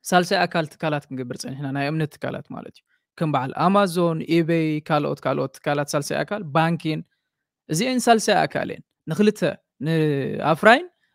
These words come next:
ንኣህላኽን ዘራኽባ ትካላት ማለት እዩ። ሕጂ እዘን ትካላት እዚኣተን መጀመርያ ጽቡቕ ኣስሪሕና ንኣሚንናየን ምስአን ንቕጽል ነርና ማለት እዩ።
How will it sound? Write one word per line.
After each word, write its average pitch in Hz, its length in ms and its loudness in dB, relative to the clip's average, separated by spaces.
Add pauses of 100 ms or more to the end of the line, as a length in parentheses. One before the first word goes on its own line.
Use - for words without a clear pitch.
ንኣህላኽን 175 500 4
ዘራኽባ 151 440 -4
ትካላት - 400 -12
ማለት - 280 -14
እዩ። - 100 -20 (500)
ሕጂ 262 140 0
እዘን 269 200 4
ትካላት 262 380 2
እዚኣተን 247 440 2
መጀመርያ 226 460 0
ጽቡቕ 190 280 -4
ኣስሪሕና 156 500 0
ንኣሚንናየን 160 760 0
ምስአን 156 380 -4
ንቕጽል 151 380 -2
ነርና 151 300 0
ማለት 143 280 -8
እዩ። - 80 -20